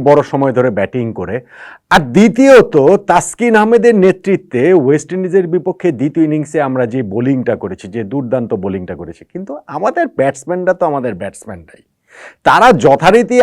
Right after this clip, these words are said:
আরও একবার হতাশ করে বাংলাদেশকে পরাজয়ের একেবারে দ্বার প্রান্তে, মানে কি দ্বার প্রায় খোলা অবস্থায় আমরা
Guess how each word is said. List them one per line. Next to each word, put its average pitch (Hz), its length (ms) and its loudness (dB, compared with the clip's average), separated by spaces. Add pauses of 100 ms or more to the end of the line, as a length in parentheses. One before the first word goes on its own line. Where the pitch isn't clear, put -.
(180)
আরও 214 140 6 (100)
একবার 196 280 2
হতাশ 165 300 2 (120)
করে 117 140 0 (200)
বাংলাদেশকে 160 580 -2 (180)
পরাজয়ের 190 480 0 (220)
একেবারে 208 380 2 (120)
দ্বার 147 180 2 (100)
প্রান্তে, 226 360 0 (120)
মানে 185 160 0 (120)
কি 95 100 -12 (140)
দ্বার 147 260 2 (100)
প্রায় 175 200 2 (120)
খোলা 131 260 2 (120)
অবস্থায় 120 440 -4
আমরা 110 140 -4